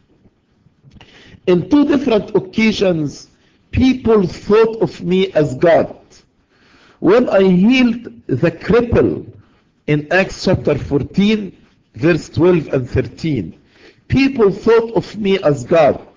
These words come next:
When actually I shook off a viper from my hand, people thought of me as God.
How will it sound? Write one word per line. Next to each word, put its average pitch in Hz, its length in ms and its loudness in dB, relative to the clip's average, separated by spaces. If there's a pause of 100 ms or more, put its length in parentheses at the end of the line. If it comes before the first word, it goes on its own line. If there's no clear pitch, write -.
(800)
When 175 220 0
actually 208 840 -2 (420)
I 170 180 2
shook - 1080 -6
off 220 320 0 (180)
a 156 100 0
viper 190 400 -2
from 143 260 -4
my 147 180 0
hand, 139 580 -2 (540)
people 247 680 0 (640)
thought 220 520 0
of 156 240 -2
me 170 520 -2 (380)
as 135 240 2
God. - 520 0